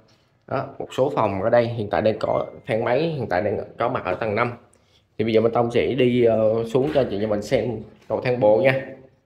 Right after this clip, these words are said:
Anh chị nhà mình cố gắng. Đó, cầu thang bộ thì cứ mỗi tầng như thế thì nó sẽ có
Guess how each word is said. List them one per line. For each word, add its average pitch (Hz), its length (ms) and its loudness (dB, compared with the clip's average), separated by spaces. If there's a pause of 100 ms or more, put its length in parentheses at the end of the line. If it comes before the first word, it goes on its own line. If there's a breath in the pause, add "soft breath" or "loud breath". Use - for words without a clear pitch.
(140)
Anh 107 160 -12
chị 101 100 -6
nhà 110 100 -2
mình 101 200 -4
cố 120 100 0
gắng. 123 300 -4 (4000)
Đó, 127 160 0 (300)
cầu 110 140 4
thang 123 140 0
bộ 107 240 0
thì 127 140 -4
cứ 156 60 0
mỗi 139 420 0
tầng 123 220 0
như 127 140 0
thế 147 260 0
thì 135 80 -4
nó 123 160 -4
sẽ 110 280 -6
có 156 220 -6